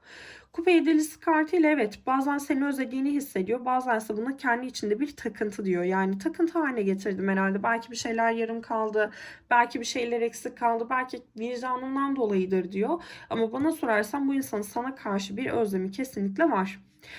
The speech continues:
"Seni sosyal medyadan gözetliyor mu?" diye baktığımda kupa altısı, dünya kartı ve güç kartlarımız bulunuyor. Karşı taraftaki insanın evet, yani seni gözetlediğini söyleyebilirim.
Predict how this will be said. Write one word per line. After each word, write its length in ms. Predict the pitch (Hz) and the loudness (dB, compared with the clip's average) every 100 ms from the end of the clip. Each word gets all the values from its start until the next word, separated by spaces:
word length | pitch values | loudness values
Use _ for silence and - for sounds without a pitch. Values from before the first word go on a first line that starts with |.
| - | -18
"Seni 340 | - - 311 453 | -18 2 4 4
sosyal 480 | - 339 - 415 480 | 4 2 4 0 4
medyadan 440 | 330 262 226 247 | 2 2 0 0
gözetliyor 520 | 269 240 254 262 415 415 | 0 0 -2 -4 0 0
mu?" 140 | 240 | 2
diye 200 | 214 196 | 0 2
baktığımda 480 | 190 196 - 214 330 | 2 0 -4 -4 -4
kupa 280 | - 349 277 | -4 2 2
altısı, 500 | 220 208 208 311 254 | 2 -2 -2 -4 -4
dünya 360 | 247 277 302 | -2 0 0
kartı 320 | 302 220 202 | 0 -2 0
ve 80 | 330 | 0
güç 240 | 254 240 - | 0 -6 -6
kartlarımız 720 | 202 190 190 185 185 185 196 | -4 -2 -2 -2 -2 -4 -6
bulunuyor. 420 | 190 202 - - - - - - | -4 -4 -4 -8 -16 -20 -20 -8
Karşı 320 | - 311 339 | 2 2 4
taraftaki 500 | 349 311 311 320 - | 2 2 2 -4 -2
insanın 540 | 320 302 320 302 311 330 | -2 -2 -2 -2 -4 -2
evet, 340 | 294 285 202 - | 0 0 -2 0
yani 240 | 208 208 | 0 0
seni 260 | 220 277 269 | -4 -4 0
gözetlediğini 640 | 269 262 262 254 247 262 | -2 -2 -6 -8 -4 -4
söyleyebilirim. 840 | 269 240 226 269 233 240 233 190 | -2 -2 -2 -2 -4 -2 0 0